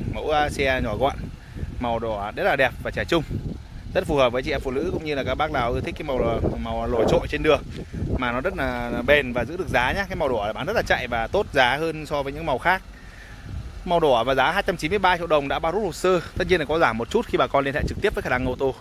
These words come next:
phụ trách bán hàng, chở ô tô miền Bắc. Thì để bà con liên hệ với em, anh em hãy đến, ờ, với, ờ, Hải Phòng đi thử miễn phí. Đấy, mời nước chè miễn phí và anh em tất nhiên nếu đến giờ cơm trưa,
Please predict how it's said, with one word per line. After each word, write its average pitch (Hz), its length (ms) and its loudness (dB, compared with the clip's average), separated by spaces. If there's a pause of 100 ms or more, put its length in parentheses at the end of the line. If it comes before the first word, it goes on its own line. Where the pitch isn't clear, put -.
(180)
phụ - 60 -10
trách 147 160 -4
bán 139 140 -2
hàng, 120 200 -2 (180)
chở 95 60 -6
ô 107 40 -4
tô 127 120 -2
miền 113 140 -4
Bắc. 156 160 2 (520)
Thì 139 220 4
để 135 100 4
bà 123 100 -2
con 151 140 2
liên 156 100 -2
hệ 123 180 -2
với 123 220 2
em, 160 120 4 (420)
anh 139 100 -4
em 139 140 0
hãy 139 100 -2
đến, 127 180 -2
ờ, 165 240 0
với, 139 260 0
ờ, 160 220 2 (100)
Hải 123 100 0
Phòng 156 180 4 (920)
đi 185 120 2
thử 180 180 2 (120)
miễn 170 140 -4
phí. 170 300 0 (300)
Đấy, 113 180 -12 (400)
mời 131 160 6
nước - 120 0
chè 131 220 2
miễn 151 140 -4
phí 143 240 -4
và 151 100 -2
anh 123 180 -4
em 135 120 -4
tất 180 100 -2
nhiên 175 260 4
nếu 127 160 -2
đến 156 140 0
giờ 151 160 6
cơm 151 180 0
trưa, 170 200 4